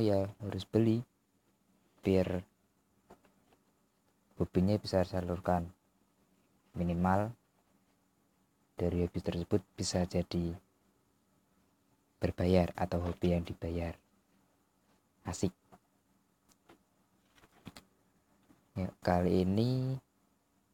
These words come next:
saya mau bagi-bagi tips tentang dunia fotografi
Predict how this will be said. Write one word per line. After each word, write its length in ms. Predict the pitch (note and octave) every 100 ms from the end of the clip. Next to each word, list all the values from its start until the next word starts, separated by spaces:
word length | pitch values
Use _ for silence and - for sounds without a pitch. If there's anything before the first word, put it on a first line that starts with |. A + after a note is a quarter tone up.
| _ _
saya 480 | - G2 F#2+ G#2 A#2
mau 800 | A#2 G#2+ G#2 G#2 G2+ G2+ G2+ G#2 - _ _ _ _ _ _ _ _ _ _ _ _ _ _ _ _ -
bagi-bagi 560 | F#2 - - F2+ - F3+
tips 560 | - C3+ - - - - _ _ _ _ _ _ _ _ _ _ _ _
tentang 640 | - F#2 F#2 F#2+ F#2 F#2+ - _ _ _ _ _ _ _ _ _ _ _ _ _ _ _
dunia 400 | - F#2+ F#2 F#2+
fotografi 800 | F#2 - F#2 - F2+ F2 G#2+ F#2+